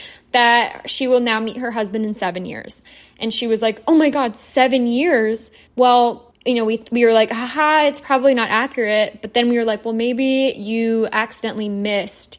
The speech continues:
your person that was supposed to come in the spring because you got back with your ex and you, like, messed up the divine timing of when you were supposed to meet him." And again, that's totally, totally out there. And if you don't believe this, I know you're listening and you're like, "I don't know what she's saying." But I do think that there's some truth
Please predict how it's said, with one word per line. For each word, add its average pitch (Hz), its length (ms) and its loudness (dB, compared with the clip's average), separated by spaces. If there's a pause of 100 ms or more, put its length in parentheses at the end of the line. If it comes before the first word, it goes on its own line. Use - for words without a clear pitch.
(140)
your 202 760 0 (140)
person 196 540 2
that 196 140 0
was 202 100 -2
supposed 208 220 -4
to - 40 -6
come 214 140 -6
in 208 80 -2
the 190 60 -8
spring 202 460 -2
because 196 320 -4
you 196 260 -4
got 185 220 0
back 190 200 -2
with 208 120 -10
your 196 160 -4
ex 190 300 -4
and 196 100 -8
you, 190 100 -6
like, 185 240 -6
messed 202 400 -2
up 190 140 -4
the 202 80 -4
divine 190 400 -4
timing 196 540 -2
of 202 180 -4
when 196 160 -4
you 190 120 -6
were 190 80 -6
supposed 196 300 -4
to 196 80 -6
meet 190 180 -4
him." 233 420 0 (360)
And 220 100 0
again, 208 240 2
that's 220 220 0
totally, 269 920 4
totally 208 360 -2
out 196 220 0
there. 196 380 0 (380)
And 202 300 0
if 185 140 -6
you 214 80 -4
don't 214 180 -2
believe 202 300 -2
this, 196 220 -4
I 202 60 -4
know 190 120 -4
you're 190 180 -6
listening 196 580 -6
and 196 100 -8
you're 190 140 -6
like, 190 360 -4
"I 196 120 -2
don't 196 200 -6
know 196 120 -4
what 190 120 -6
she's 202 240 -4
saying." 190 480 -4
But 214 140 -2
I 233 100 4
do 294 180 0
think 247 300 0
that 220 180 -4
there's 208 220 -4
some 208 240 -4
truth 202 400 -2